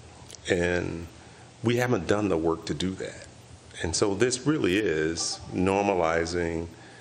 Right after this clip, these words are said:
from nineteen seventy for what we've done today, and then we do have to do the, the work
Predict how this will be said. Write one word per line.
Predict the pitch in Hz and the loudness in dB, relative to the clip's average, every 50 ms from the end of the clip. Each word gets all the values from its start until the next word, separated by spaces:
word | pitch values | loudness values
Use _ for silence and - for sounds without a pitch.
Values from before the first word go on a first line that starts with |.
| - - - - | -20 -20 -20 -2
from | - 95 92 90 87 | 0 2 2 4 4
nineteen | 82 85 85 85 - 107 101 98 | 4 2 2 2 2 2 2 2
seventy | 95 - 90 85 85 87 85 85 82 82 82 82 82 80 82 | 2 2 2 2 2 2 0 0 2 0 0 0 0 -2 -2
for | - - - 82 80 | -4 -2 0 0 0
what | 80 78 78 85 90 - - | 2 2 2 2 2 2 0
we've | 85 90 87 78 | 0 0 0 2
done | 78 85 82 82 82 80 | 2 2 2 2 0 0
today, | - 95 80 80 80 78 76 78 80 78 76 76 - - - - - - - - - - - - - - - - - - | 0 0 2 2 2 2 0 0 -2 -2 -4 -8 -10 -16 -18 -16 -16 -16 -18 -18 -20 -14 -12 -12 -12 -12 -18 -20 -6 -2
and | 104 98 | 0 2
then | 101 101 98 95 | 2 2 2 2
we | 98 92 | 2 0
do | 92 113 151 165 131 | 2 0 0 2 2
have | 117 101 90 87 - | 2 2 0 0 0
to | 98 | -2
do | 82 90 90 87 85 | 0 0 0 0 0
the, | 82 82 80 78 85 82 - - - - - - - - - - - - | 0 0 0 0 -2 -4 -8 -14 -18 -20 -20 -20 -20 -20 -20 -20 -4 -2
the | 98 87 | -2 0
work | 78 85 98 98 104 101 - - - - | 2 2 2 2 2 0 -2 -4 -6 -10